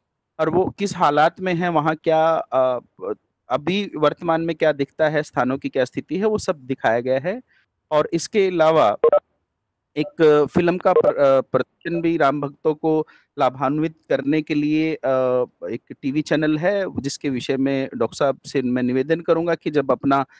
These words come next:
अध्यक्षीय भाषण दें, तो वो अपने बारे में और, अ, इस विषय में जानकारी दें। तो ऐसी श्री राम यात्राओं की चित्रमय झांकी हमें इस पुस्तक,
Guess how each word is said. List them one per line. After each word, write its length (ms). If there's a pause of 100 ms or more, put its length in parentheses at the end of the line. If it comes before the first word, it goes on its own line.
(220)
अध्यक्षीय 400
भाषण 640
दें, 320 (140)
तो 80
वो 80
अपने 260
बारे 240
में 120 (100)
और, 400
अ, 340
इस 260
विषय 280
में 220
जानकारी 480
दें। 200 (320)
तो 140
ऐसी 380
श्री 200
राम 280
यात्राओं 460
की 140
चित्रमय 460
झांकी 500 (320)
हमें 180
इस 120
पुस्तक, 400